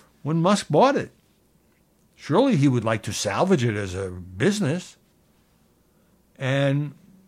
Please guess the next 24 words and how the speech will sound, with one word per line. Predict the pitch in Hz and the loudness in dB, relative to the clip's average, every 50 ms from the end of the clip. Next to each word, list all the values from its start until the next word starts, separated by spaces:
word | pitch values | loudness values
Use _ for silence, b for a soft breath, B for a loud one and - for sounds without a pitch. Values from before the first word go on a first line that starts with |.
| _ _ _ _ _ _ _ | _ _ _ _ _ _ _
going | - 135 147 165 185 190 185 | -6 -2 0 2 2 2 0
the | 160 147 - | 0 -2 0
F | 175 185 175 - 131 | 0 0 0 0 2
U | 143 226 269 | 4 4 6
route, | 240 151 113 101 107 147 - - _ _ _ _ _ _ _ | 6 4 4 2 0 -4 -6 -12 _ _ _ _ _ _ _
<laughs> | _ _ _ - - - - | _ _ _ -10 -10 -6 -2
I | - 185 185 | 0 2 2
don't | 147 123 190 175 135 | 2 2 0 -2 -2
think | - - 147 156 156 151 - - - _ _ _ _ _ _ _ _ _ _ _ - | -2 -2 -4 -4 -4 -6 -10 -18 -20 _ _ _ _ _ _ _ _ _ _ _ -6
gets | 156 165 160 - | -6 -4 -2 -4
it | 180 160 | -2 -2
done. | 180 196 254 285 285 165 - - _ _ _ - - _ _ _ _ _ _ _ _ _ _ _ _ _ _ _ _ _ _ _ _ _ _ _ _ _ _ _ _ _ _ _ - b b b b b b - | 0 0 0 0 -2 -4 -8 -12 _ _ _ -20 -20 _ _ _ _ _ _ _ _ _ _ _ _ _ _ _ _ _ _ _ _ _ _ _ _ _ _ _ _ _ _ _ -20 b b b b b b -2
All | 139 131 | -2 0
right, | 123 - | 0 -2
story | - - 165 170 170 156 | -2 0 2 4 4 4
three. | 127 131 113 82 76 - _ - - - - - - - - _ - | 2 -2 -6 -6 -8 -12 _ -6 -4 -4 -2 -2 -4 -4 -6 _ -8
This | 165 170 269 254 - 311 | -2 -2 0 0 2 2
is, | 285 240 196 190 | 2 2 2 4
um, | 175 147 139 123 117 117 113 110 110 143 - - - _ _ _ _ _ _ _ - - - | 4 6 6 6 4 2 -2 -4 -6 -10 -14 -20 -20 _ _ _ _ _ _ _ -16 -8 -2
an | 151 143 | 0 0
interesting | 135 135 - 131 - - 139 117 | 0 0 0 -4 -4 -2 -2 -4
turn | 101 - 123 120 110 107 | -2 -2 -2 -2 -2 -4
of | 104 98 | -6 -8
events. | 101 92 85 80 101 131 131 - - | -8 -10 -10 -10 -10 -10 -10 -12 -16